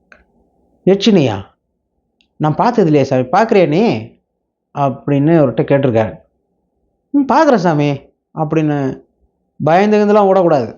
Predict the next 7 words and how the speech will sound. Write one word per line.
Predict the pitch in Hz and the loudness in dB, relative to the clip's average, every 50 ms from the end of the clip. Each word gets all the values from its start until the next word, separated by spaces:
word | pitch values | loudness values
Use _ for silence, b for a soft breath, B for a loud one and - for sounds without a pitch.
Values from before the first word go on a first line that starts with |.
| _ _ - | _ _ -6
அப்படின்னு | - 160 156 143 160 175 202 | -4 -2 -2 -2 -2 -2 0
இவர்கிட்ட | 196 175 151 147 139 135 131 139 160 156 143 131 123 123 131 127 - - _ _ _ - | 0 0 0 0 0 -2 -2 0 0 2 2 2 0 -2 -4 -6 -8 -14 _ _ _ -4
மிரட்டின | 131 151 156 156 156 - 165 | -2 0 0 0 -2 -2 0
மாதிரிலாம் | 156 151 156 156 151 185 220 | 0 2 2 2 2 2 2
என்னமோ | 208 185 170 170 170 180 185 175 165 | 2 2 2 2 2 4 4 4 2
ஒரு, | 156 147 139 135 127 110 113 117 - _ _ _ _ _ _ _ _ _ _ _ _ _ _ _ _ _ _ _ _ _ _ _ _ | 2 2 2 2 0 0 -4 -8 -12 _ _ _ _ _ _ _ _ _ _ _ _ _ _ _ _ _ _ _ _ _ _ _ _
அதை | - 160 151 160 | -2 0 2 4